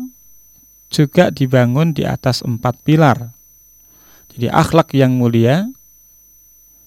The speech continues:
dibangun di atas empat pilar: sabar, iffa, yaitu menjaga kesucian diri, kemudian berani, dan adil.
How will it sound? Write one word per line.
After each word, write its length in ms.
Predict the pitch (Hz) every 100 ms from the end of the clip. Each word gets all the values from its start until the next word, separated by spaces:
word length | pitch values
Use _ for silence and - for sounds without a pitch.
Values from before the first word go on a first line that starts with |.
| _ _ _ _ _ - - _ _ _ _ - -
dibangun 480 | 123 127 143 165 131
di 80 | 139
atas 320 | 120 123 -
empat 400 | 131 117 127 - _ _
pilar: 480 | - 123 127 175 214
sabar, 560 | - 131 117 123 156 220 - _ _ _ _ _ _ _ _ _ _ _ _ _ _ _ _
iffa, 640 | 151 156 - 143 156 220 202
yaitu 240 | 120 135
menjaga 400 | 135 127 117 123
kesucian 640 | - 127 147 - 143 123
diri, 400 | 120 113 135 233 - _ _ _ _ _ _ _ _ _ _ _ _ _ _ _ _ _ _
kemudian 560 | 156 156 139 156 170
berani, 640 | 160 131 123 127 156 233 285 _ _ _ _ _
dan 160 | - 127
adil. 480 | 143 170 131 107